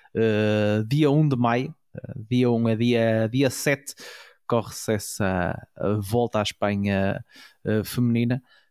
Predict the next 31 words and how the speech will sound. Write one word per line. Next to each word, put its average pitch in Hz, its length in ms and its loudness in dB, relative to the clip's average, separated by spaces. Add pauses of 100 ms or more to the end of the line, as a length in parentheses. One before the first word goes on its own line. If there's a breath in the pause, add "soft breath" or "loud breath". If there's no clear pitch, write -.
(140)
que 143 240 2
terá 123 400 0
o 117 80 2
seu 123 420 2
desenlace 123 720 0
na 110 480 2
mítica 131 480 0
subida 107 380 -2
dos 110 260 0
Lagos 101 240 0
de - 60 -12
Covadonga, 113 480 0
uma 285 180 2
das 110 200 2
mais, 110 360 0 (380 loud breath)
eh, 113 360 2
marcantes 127 640 0
da, 117 220 2
da 113 120 0
Volta 113 200 -2
à 107 40 0
Espanha, 107 380 -2
que - 140 -6
agora, 101 320 0 (400 soft breath)
eh, 104 640 0 (160)
a 110 140 0
prova, 110 600 0
a 104 40 -2
prova 107 400 -2
feminina 113 460 0
também 107 360 -2